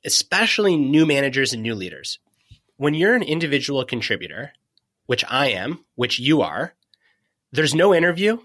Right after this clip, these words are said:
You do the interview, the interview exists. There's no book. I write the book, the book exists. Like, it's very clear what my work product is.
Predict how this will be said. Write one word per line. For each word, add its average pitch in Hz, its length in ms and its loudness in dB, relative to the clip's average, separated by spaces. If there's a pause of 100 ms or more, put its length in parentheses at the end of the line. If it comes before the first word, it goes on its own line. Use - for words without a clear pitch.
You 147 160 -2
do 160 160 0
the 147 140 2
interview, 165 340 0
the 143 140 0
interview 127 280 0
exists. 101 380 -4
There's 117 180 -2
no 147 180 4
book. 156 300 0
I 139 140 0
write 147 200 0
the 135 60 -10
book, 131 280 0
the 120 60 -6
book 120 220 -4
exists. 98 400 -4
Like, - 180 -14
it's 113 140 -6
very 170 520 0
clear 135 340 2
what 110 180 -2
my 117 120 0
work 110 260 0
product 98 320 -4
is. - 320 -8